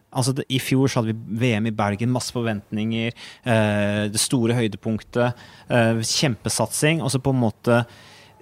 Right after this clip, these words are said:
punkt, altså, med det økonomiske rundt forbundet, sprekken etter Bergen V M, Hightech Products som er i kjempeproblemer, så mentalt sett kan det ikke være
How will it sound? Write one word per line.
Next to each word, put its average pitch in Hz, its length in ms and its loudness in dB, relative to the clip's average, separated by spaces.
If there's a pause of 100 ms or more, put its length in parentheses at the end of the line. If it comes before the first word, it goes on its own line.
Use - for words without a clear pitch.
(160)
punkt, - 300 0 (160)
altså, 139 240 0 (180)
med 131 160 0
det 127 80 4
økonomiske 127 640 0
rundt 127 140 -2
forbundet, 110 640 2
sprekken - 480 -4
etter 120 240 0
Bergen 110 400 0
V 110 80 2 (160)
M, 117 80 -4 (640)
Hightech 127 420 0
Products 117 380 0
som 127 80 0
er 113 160 2
i 113 80 -2
kjempeproblemer, 110 1080 0
så - 240 -2
mentalt 127 640 0
sett 131 200 0
kan 104 160 -2
det 104 120 0
ikke 175 160 0
være 113 240 0